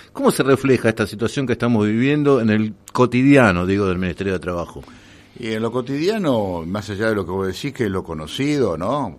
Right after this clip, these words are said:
Speaker 2: Este, puntualmente han sido últimamente las clínicas, este, algún momento de Cartocor, algún momento de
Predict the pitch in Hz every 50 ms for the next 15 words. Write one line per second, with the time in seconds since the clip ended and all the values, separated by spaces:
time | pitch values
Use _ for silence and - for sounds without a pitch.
0 | 71 76 73 - - 85 76 67 73 71 - 82 85 - 82 82 82 90 90 82
1 | - 80 76 - - 90 85 82 - - 78 78 80 85 78 - 69 67 - -
2 | 87 90 95 95 98 101 98 98 95 92 87 85 78 - 80 78 71 69 69 67
3 | 67 69 69 65 65 - - 69 69 69 69 71 76 78 78 73 71 71 76 78
4 | 78 73 - 73 71 71 73 69 - - 76 - - 95 95 95 92 87 78 76
5 | 73 73 73 73 76 80 80 71 - 76 69 69 69 65 64 64 64 64 64 62
6 | 60 57